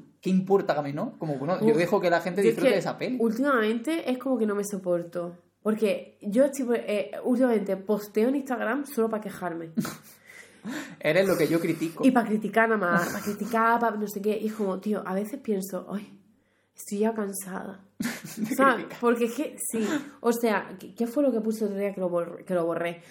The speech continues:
Speaker 2: Ah, sí. Nos pusieron unos comentarios muy feos en Orgullo Loco, ¿vale? Y yo puse una historia y en el momento dije, "Ah", y lo borré. Porque digo, "Uf". Además, es que, joder, yo nunca, o sea, no siempre tengo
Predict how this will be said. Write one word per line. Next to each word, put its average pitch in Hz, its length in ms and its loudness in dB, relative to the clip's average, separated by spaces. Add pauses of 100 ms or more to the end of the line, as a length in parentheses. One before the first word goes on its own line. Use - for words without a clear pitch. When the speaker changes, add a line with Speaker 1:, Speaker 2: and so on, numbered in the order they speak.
(120)
Speaker 2:
Ah, 214 260 2
sí. 190 260 -6 (280)
Nos 220 160 4
pusieron 226 300 2
unos 302 100 0
comentarios 269 420 2
muy 220 160 2
feos 247 240 2
en 220 60 2
Orgullo 175 320 0
Loco, - 360 -6
¿vale? 180 280 -6 (420)
Y 233 120 2
yo 254 140 4 (360)
puse 240 200 2
una 320 100 4
historia 330 320 0
y 247 60 -2
en 214 60 0
el 196 60 -2
momento 180 260 -6
dije, 165 220 -12 (140)
"Ah", - 140 -20 (140)
y 208 80 -2
lo 190 140 4
borré. 165 340 -4
Porque 202 200 -2
digo, 185 260 -2
"Uf". - 160 -20 (720)
Además, 262 340 4
es 233 100 -2
que, 339 380 -6
joder, - 380 -4
yo 190 100 -2
nunca, 262 380 -4
o 214 60 -4
sea, 214 240 -6
no 190 140 -6
siempre 285 300 -4
tengo 220 480 -4